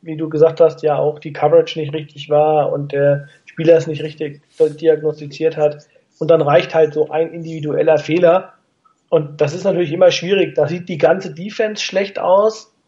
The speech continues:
aber der Fehler war eigentlich vielleicht nur eine Person. Das ist so ähnlich wie bei der Offense auch. Wenn du da guckst, äh, in dem, in, in, in so einem Play, wenn halt ein O-Liner einen Fehler macht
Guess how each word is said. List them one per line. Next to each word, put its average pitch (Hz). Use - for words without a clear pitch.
aber 165
der 151
Fehler 165
war 156
eigentlich 160
vielleicht 147
nur 156
eine 143
Person. 139
Das 147
ist 156
so 170
ähnlich 175
wie 170
bei 160
der 156
Offense 160
auch. 220
Wenn 160
du 170
da 160
guckst, -
äh, 175
in 165
dem, 160
in, 165
in, 156
in 147
so 156
einem 156
Play, 170
wenn 165
halt 160
ein 190
O-Liner 196
einen 170
Fehler 190
macht 185